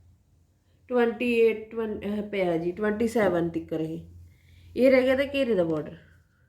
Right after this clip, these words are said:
ਐਡਜਸਟ ਹੋ ਜਾਏਗਾ ਲੈਂਥ ਦੇ according। ਤੇ ਇਹਨੂੰ ਸਾਰੇ ਆਪਣੇ ਪਾਈਪਿੰਗ ਦਿੱਤੀ ਹੋਈ ਹੈ, ਤੁਸੀਂ ਐਡਜਸਟ ਕਰ ਸਕਦੇ ਹੋ, ਜਿਵੇਂ ਇਹ ਵਾਲੀ ਚੌਕਾਂ ਤੇ ਜਾਂ ਜਿੱਥੇ ਵੀ ਤੁਸੀਂ ਇਹਨੂੰ ਐਡਜਸਟ ਕਰਨਾ, ਸਟਿਚ ਕਰਨ ਲੱਗੇ। ਇਹ ਨੈਕ ਬਣਿਆ ਹੋਇਆ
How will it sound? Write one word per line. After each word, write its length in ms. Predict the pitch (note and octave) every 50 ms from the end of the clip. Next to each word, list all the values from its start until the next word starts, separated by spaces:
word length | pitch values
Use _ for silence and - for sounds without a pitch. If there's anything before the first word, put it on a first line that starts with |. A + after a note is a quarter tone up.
| _ _ _ _ _ _ _ -
ਐਡਜਸਟ 440 | G3+ G3 A3 G#3 G#3+ A#3 G#3+ -
ਹੋ 120 | D4 C#4 C4
ਜਾਏਗਾ 260 | A#3+ A3+ G#3+ A3 A#3+
ਲੈਂਥ 300 | A#3+ A#3 A3 G#3+ G#3 G#3+
ਦੇ 140 | G3+ G#3 G#3
according। 400 | G#3 G#3+ G#3+ G#3 G#3 G#3+ C#4+ D#4+ - - - _ - _ _ _ _ _ _ _ _ _ _ _ _ _ _ _ - - - - - - _ _ _ _ _ _
ਤੇ 140 | A3+ A#3+ A#3+
ਇਹਨੂੰ 280 | E3+ A3 B3 C4 D4
ਸਾਰੇ 320 | C#4 D4 B3+ A3 A#3 C4+ C#4+
ਆਪਣੇ 240 | C4+ C#4 - B3
ਪਾਈਪਿੰਗ 460 | B3 A#3+ A#3+ A3+ G#3 G#3 G#3+ B3 A#3+ A#3
ਦਿੱਤੀ 320 | A#3+ A3+ A3+ - B3 B3
ਹੋਈ 200 | B3 B3 A#3+ B3+
ਹੈ, 100 | D4+ D4+
ਤੁਸੀਂ 380 | - C4+ A#3 A#3 B3 B3 B3 A#3
ਐਡਜਸਟ 380 | A3 A3+ G#3+ A3+ A#3 - -
ਕਰ 180 | - A#3+ G3+ G3+
ਸਕਦੇ 360 | - A3+ G#3 G#3 G#3+ G3+ A#3+
ਹੋ, 60 | C4
ਜਿਵੇਂ 260 | C4+ C4 C4 A#3+ A#3
ਇਹ 80 | A3 G#3+
ਵਾਲੀ 360 | A3 A3+ A#3+ D4 E4+ - - - - _ _ _ _ _ _ _ _ - - _ _ - _ _ -
ਚੌਕਾਂ 380 | A3+ G#3 G3+ G3+ - G#3 G#3
ਤੇ 220 | G3+ G3+ G3+ G3+ G#3
ਜਾਂ 60 | G3+
ਜਿੱਥੇ 300 | G3+ G3 G3 G3 - A#3
ਵੀ 100 | A3 A#3
ਤੁਸੀਂ 320 | G#3 A3 A3 G#3 - G#3
ਇਹਨੂੰ 200 | G3+ G#3+ A#3+ C4
ਐਡਜਸਟ 380 | C4+ A#3 A3 G#3 G3 G3+ - -
ਕਰਨਾ, 300 | - A3+ G3+ G3+ F#3 F#3+
ਸਟਿਚ 320 | G3 - - A3 - -
ਕਰਨ 300 | - - A3+ A3 G#3+ G#3
ਲੱਗੇ। 300 | G#3 G3+ G3+ - D4 F4 - - - - - - - - - - - -
ਇਹ 120 | A#3+ B3+
ਨੈਕ 260 | B3 A3+ G3+ - - G#3+
ਬਣਿਆ 300 | G#3 A#3 B3+ D4 D#4 D4+
ਹੋਇਆ 260 | D#4 D#4 D#4+ D#4